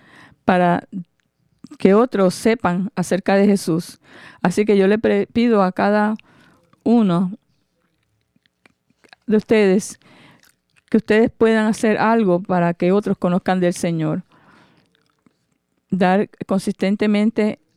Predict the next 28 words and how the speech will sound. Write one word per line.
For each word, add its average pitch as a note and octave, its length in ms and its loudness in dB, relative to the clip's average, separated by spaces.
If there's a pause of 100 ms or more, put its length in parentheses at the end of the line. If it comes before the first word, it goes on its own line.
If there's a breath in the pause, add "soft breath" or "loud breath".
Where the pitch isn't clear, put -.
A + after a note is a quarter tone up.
(100)
a F#3 160 0
la F3+ 160 2
iglesia F#3+ 580 -2 (360)
Northwest A#3+ 600 -4 (360 loud breath)
y, G#3+ 240 2 (140)
y G3+ 200 2 (160)
dar G3 320 0
regularmente G3 960 0
a F3+ 80 -2
nuestros F3+ 340 -2
misioneros. E3+ 680 -2 (360 loud breath)
Pregúntale G#3 580 0
a G3+ 120 0
cualquiera A3 440 0
de D4 60 0
nuestros C#4 300 -2
pastores A3+ 460 -2
y - 20 0
te - 100 -6
explicaremos F#3 600 -2
cómo E3+ 220 -2
puedes F3+ 220 0
hacer E3+ 300 -2
esto. - 400 -2 (440 loud breath)
Y E4 180 2
cuarto A#3+ 360 0
y A3 100 4
último, E3+ 520 -2